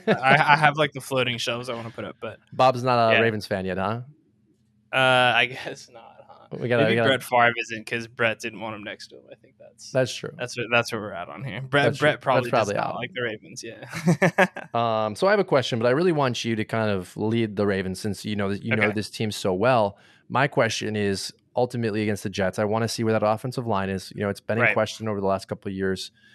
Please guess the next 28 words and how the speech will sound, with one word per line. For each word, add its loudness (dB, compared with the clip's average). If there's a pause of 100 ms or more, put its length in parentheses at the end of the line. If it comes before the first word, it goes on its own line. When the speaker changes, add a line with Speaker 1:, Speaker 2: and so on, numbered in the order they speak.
(340)
Speaker 2:
Um, -2 (220)
you -4
know, 0
what 0
do 0
you 2
think -2
of -4
the 0
offensive -2
line 2
week -2
one? 0
And -2
then 0
is 0
there, 0
is -4
there 0
any 0
other 2
storyline -2
that -8
you -2
really 0
wanna -2
watch -2
for? -12